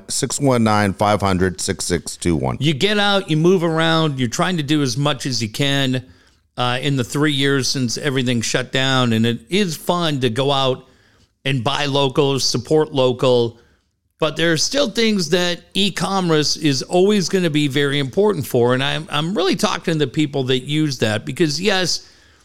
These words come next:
Speaker 2: you can build a fun website and show pictures of your cat, Mister Whiskers,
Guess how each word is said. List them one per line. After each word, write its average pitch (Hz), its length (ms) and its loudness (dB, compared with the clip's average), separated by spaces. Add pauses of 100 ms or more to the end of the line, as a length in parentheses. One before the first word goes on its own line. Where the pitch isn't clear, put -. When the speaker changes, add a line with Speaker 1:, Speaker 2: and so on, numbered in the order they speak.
(220)
Speaker 2:
you 233 100 -2
can 240 160 4
build 175 240 2
a 131 40 -2
fun 160 280 0
website 139 680 -2 (520)
and 139 180 0
show 156 280 4
pictures 160 640 -2
of 143 160 0
your 113 100 -6
cat, 151 400 -4
Mister 147 420 0
Whiskers, 151 920 0